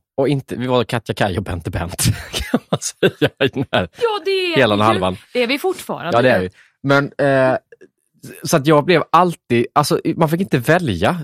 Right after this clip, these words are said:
Speaker 1: vad man skulle vara, utan
Speaker 2: Nej.
Speaker 1: jag blev alltid, du ska vara stjärngosse. Och det var
Speaker 2: Det var det
Speaker 1: bara
Speaker 2: tråkigaste man kunde vara,
Speaker 1: Ja, för det var
Speaker 2: stjärngosse.
Speaker 1: som att jag och alla de andra som inte var jätteskärmigt,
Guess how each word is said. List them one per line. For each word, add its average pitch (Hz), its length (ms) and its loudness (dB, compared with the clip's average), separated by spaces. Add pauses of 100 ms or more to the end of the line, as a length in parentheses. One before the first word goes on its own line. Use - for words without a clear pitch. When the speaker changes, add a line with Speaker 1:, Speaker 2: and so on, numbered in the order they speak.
Speaker 1:
vad 147 180 2
man 143 100 4
skulle 139 180 -2
vara, 123 100 4
utan 101 120 2
Speaker 2:
Nej. 139 100 2
Speaker 1:
jag 147 80 2
blev 156 140 0
alltid, 143 260 0
du 156 120 0
ska - 140 -4
vara 139 120 2
stjärngosse. 131 760 0
Och 139 120 0
det 156 100 4
var 180 240 2
Speaker 2:
Det 233 100 0
var 339 100 4
det - 140 2
Speaker 1:
bara 262 220 2
Speaker 2:
tråkigaste 180 400 -2
man 226 160 0
kunde 226 240 -2
vara, 190 200 -2
Speaker 1:
Ja, 151 60 -4
för 151 80 -2
det 208 40 6
var 214 60 6 (260)
Speaker 2:
stjärngosse. 170 60 -2
Speaker 1:
som 190 60 0
att - 240 -2
jag 196 300 4
och - 100 -4
alla 160 240 0
de 139 100 0
andra 135 220 0
som 139 120 -4
inte 123 160 -4
var 117 240 0
jätteskärmigt, 107 1080 -2